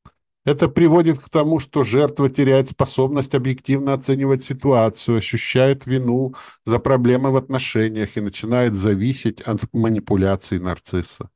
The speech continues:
Потребность во внешнем подтверждении своей ценности становится настолько сильной, что жертва постепенно начинает верить в то, что она не может справиться без нарцисса.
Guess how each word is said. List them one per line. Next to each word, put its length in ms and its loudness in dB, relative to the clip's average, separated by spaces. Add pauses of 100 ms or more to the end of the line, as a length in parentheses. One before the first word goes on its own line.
(520)
Потребность 640 2
во 120 4
внешнем 580 0
подтверждении 760 0
своей 280 0
ценности 560 0
становится 540 -2
настолько 680 0
сильной, 600 -2
что 260 -2
жертва 380 0
постепенно 720 -4
начинает 680 -4
верить 440 -2
в 140 -18
то, 380 -2 (300)
что 240 -2
она 140 2
не 140 2
может 540 2
справиться 640 0
без 220 -4
нарцисса. 760 -4